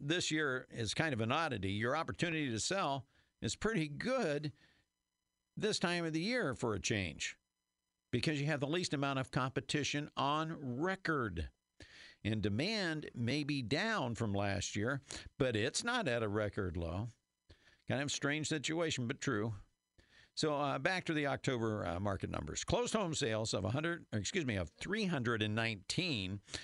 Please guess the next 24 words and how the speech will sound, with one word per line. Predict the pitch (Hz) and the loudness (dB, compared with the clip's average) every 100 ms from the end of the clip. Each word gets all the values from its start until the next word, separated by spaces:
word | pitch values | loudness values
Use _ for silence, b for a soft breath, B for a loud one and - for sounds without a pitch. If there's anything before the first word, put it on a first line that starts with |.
| B B | B B
are | 117 120 | -2 0
down | 101 127 120 120 110 101 _ | 0 0 2 0 -2 -6 _
less | - 165 - | -2 -2 0
than | 127 | 0
one | 127 135 | 2 0
percent | 127 131 - 113 101 | -2 -2 0 -2 0
from | 101 | -4
three | 90 117 | 0 0
hundred | 107 95 | 0 0
and | 87 | 0
twenty-two. | 104 85 - | 0 0 -2
Only | 180 143 | 0 -2
three. | - 92 80 - _ _ _ B B B B | -2 -4 -4 -6 _ _ _ B B B B
I | - | -2
expected | 196 - 107 104 | 0 0 0 0
October | 95 - 117 101 | 0 0 0 0
to | 90 | 0
be | 85 101 | 0 0
about | 95 98 104 | 0 0 -2
the | - | -4
same | - 101 90 | -2 -2 -2
as | 82 | -2
last | 95 90 - | -2 -2 -4
year, | - 120 | -2 -4